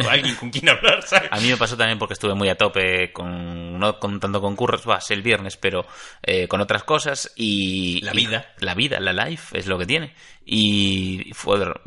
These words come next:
Speaker 2: yo tener el grupo ahí para ir revisando todo me dio la vida.
Speaker 1: Claro, entonces tiene esa parte bonita, esa parte linda de, de una comunidad
Speaker 2: Hmm.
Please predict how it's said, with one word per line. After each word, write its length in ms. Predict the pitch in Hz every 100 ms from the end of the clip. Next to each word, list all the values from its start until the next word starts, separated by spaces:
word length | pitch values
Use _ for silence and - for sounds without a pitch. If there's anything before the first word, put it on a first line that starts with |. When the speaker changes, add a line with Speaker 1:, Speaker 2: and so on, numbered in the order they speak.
| 98
Speaker 2:
yo 160 | 117 120
tener 220 | 127 123
el 80 | 123
grupo 240 | 120 113
ahí 100 | 120
para 160 | 117 110
ir 80 | 110
revisando 420 | 113 107 113 104
todo 280 | - 135 -
me 140 | 92
dio 120 | 90
la 80 | 90
vida. 240 | 82 - - - - -
Speaker 1:
Claro, 160 | - 151
entonces 420 | 135 156 170 -
tiene 140 | 202
esa 120 | 185 147
parte 180 | 120
bonita, 260 | 120 113 120
esa 120 | 127
parte 200 | 131 131
linda 340 | 127 147 135 117
de, 220 | 110 104
de 140 | 107
una 220 | 120 127
comunidad 760 | - 120 120 117 127 139 143 - -
Speaker 2:
Hmm. 120 | 101